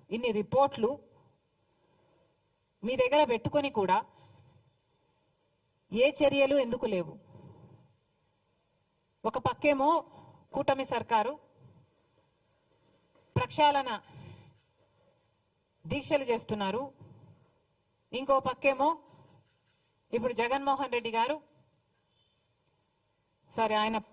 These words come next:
ప్రాయశ్చిత దీక్షలట, ఈయన ప్రక్షాళన పూజలట. జగన్మోహన్ రెడ్డి గారి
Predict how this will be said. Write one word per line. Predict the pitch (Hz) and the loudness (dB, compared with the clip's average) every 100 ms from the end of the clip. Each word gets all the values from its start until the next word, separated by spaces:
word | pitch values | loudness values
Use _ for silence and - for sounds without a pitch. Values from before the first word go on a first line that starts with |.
| _ 220 | _ -2
ప్రాయశ్చిత | 220 269 - 277 247 220 | 0 -2 -6 -4 -4 -4
దీక్షలట, | 214 208 185 220 285 240 | -8 -6 -6 -4 -4 -4
ఈయన | 262 285 381 - _ _ _ _ _ - | -6 -6 -8 -16 _ _ _ _ _ -4
ప్రక్షాళన | 233 233 - 269 262 254 220 | -4 -2 0 0 -2 -6 -6
పూజలట. | 214 180 151 151 - - - - - _ _ _ _ _ _ _ _ _ _ _ _ _ _ _ _ 196 | -6 -4 -6 -12 -18 -20 -20 -20 -20 _ _ _ _ _ _ _ _ _ _ _ _ _ _ _ _ -4
జగన్మోహన్ | 233 285 294 302 262 | 0 2 2 2 0
రెడ్డి | 240 240 | -2 -2
గారి | 233 | -2